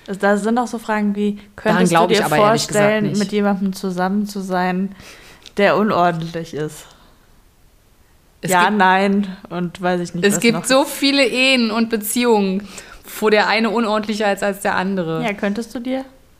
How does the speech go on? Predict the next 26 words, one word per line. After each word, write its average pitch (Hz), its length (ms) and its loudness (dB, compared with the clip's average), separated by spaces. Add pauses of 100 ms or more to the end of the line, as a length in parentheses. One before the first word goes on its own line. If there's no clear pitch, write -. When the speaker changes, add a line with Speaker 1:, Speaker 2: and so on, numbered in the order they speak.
(840)
Speaker 2:
Was 165 160 -2
heißt 190 240 0
vorstellen? 165 840 -2 (180)
Speaker 1:
Aber 156 160 -6
das 185 140 -2
ist - 20 -4
auch 185 80 -6
eigentlich 180 260 -6
voll 180 220 -6
wurscht, 170 380 -10
ne? 170 100 0
Speaker 2:
Eben, 214 460 2
wenn 180 120 2
ich 190 140 -2
mich 202 180 0
aber 190 160 -2
in 190 120 -2
den 202 160 0
verliebe 202 800 -2 (360)
oder 185 300 0
in 180 180 -2
diejenige, 196 840 0
äh, 190 320 -2
das, - 380 -10
äh, - 40 -10 (720)
da 185 200 -4